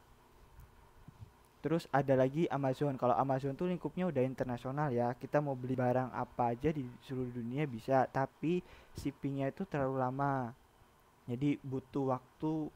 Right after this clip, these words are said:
yang nggak kayak di Shopee atau Tokped yang cuma seminggu dua minggu, itu bisa hampir berbulan-bulan. Lalu ada Kaskus.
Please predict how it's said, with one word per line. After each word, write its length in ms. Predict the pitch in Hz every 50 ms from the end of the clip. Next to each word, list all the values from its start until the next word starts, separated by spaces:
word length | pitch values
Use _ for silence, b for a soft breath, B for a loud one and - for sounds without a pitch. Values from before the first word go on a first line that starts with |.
| - - -
yang 400 | 135 131 127 131 131 131 127 - - -
nggak 320 | - 135 123 127 117 -
kayak 240 | - 135 131 131 127
di 40 | 123
Shopee 320 | - 135 123 - 147 139 139
atau 80 | 143
Tokped 400 | 135 - 131 - - - 147 139
yang 240 | 131 143 139 135 123
cuma 160 | - 135 135
seminggu 320 | 127 - 131 131 123 131 131
dua 80 | 131
minggu, 320 | 123 123 123 127 139 147 147
itu 80 | - 160 151
bisa 240 | 131 123 143 151 147
hampir 240 | 143 135 151 156 135
berbulan-bulan. 800 | 131 123 120 127 127 127 127 123 123 131 139 139 139 135 127 123 127 - - - B B B B B B B B B B
Lalu 320 | - 120 135 156 190 -
ada 240 | - 135 131 135 120
Kaskus. 480 | - 123 123 - - - 147 143 139